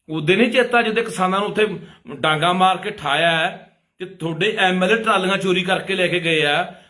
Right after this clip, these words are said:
ਫਰਿੱਜ ਚੋਰੀ ਕਰਕੇ ਲੈ ਗਏ, ਸਿਲੰਡਰ ਚੱਕ ਕੇ ਲੈ ਗਏ, ਭਾਂਡੇ ਚੱਕ ਕੇ ਲੈ ਗਏ।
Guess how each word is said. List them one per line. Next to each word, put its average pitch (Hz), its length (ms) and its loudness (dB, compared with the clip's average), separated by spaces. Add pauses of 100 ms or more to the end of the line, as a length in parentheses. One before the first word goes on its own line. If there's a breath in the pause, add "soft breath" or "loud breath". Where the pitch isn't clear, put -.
(140 loud breath)
ਫਰਿੱਜ 185 280 2
ਚੋਰੀ 220 200 2
ਕਰਕੇ 196 320 -2
ਲੈ 175 240 4
ਗਏ, 180 220 -2
ਸਿਲੰਡਰ 185 380 -4
ਚੱਕ 214 260 -2
ਕੇ 214 100 0
ਲੈ 190 120 0
ਗਏ, 202 180 0
ਭਾਂਡੇ 220 340 2
ਚੱਕ 196 260 -2
ਕੇ 208 80 0
ਲੈ 180 160 2
ਗਏ। 151 220 -2